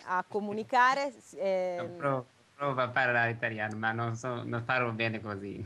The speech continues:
Speaker 2: <laughs>
Speaker 1: Sì, sì, sì, già le prime parole vanno benissimo. Da quanto tempo
Speaker 2: Mm.
Speaker 1: sei a Loppiano, Melchior?
Speaker 2: Da un anno che sono a Loppiano.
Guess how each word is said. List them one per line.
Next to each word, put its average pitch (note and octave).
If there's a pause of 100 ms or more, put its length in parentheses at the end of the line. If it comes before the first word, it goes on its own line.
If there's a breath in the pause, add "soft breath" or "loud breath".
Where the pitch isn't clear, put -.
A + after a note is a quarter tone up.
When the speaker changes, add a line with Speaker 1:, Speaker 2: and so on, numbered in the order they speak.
Speaker 2:
<laughs> -
Speaker 1:
Sì, C4
sì, B3+
sì, A3
già A#3
le A#3
prime C4
parole C4
vanno B3
benissimo. G3+ (300 loud breath)
Da G#3
quanto F4+
tempo F4
Speaker 2:
Mm. D#4+
Speaker 1:
sei C4
a A#3+
Loppiano, G3+
Melchior? F#3+ (880)
Speaker 2:
Da A#2+
un A#2+
anno C3+
che A#2
sono A2+
a A2
Loppiano. G2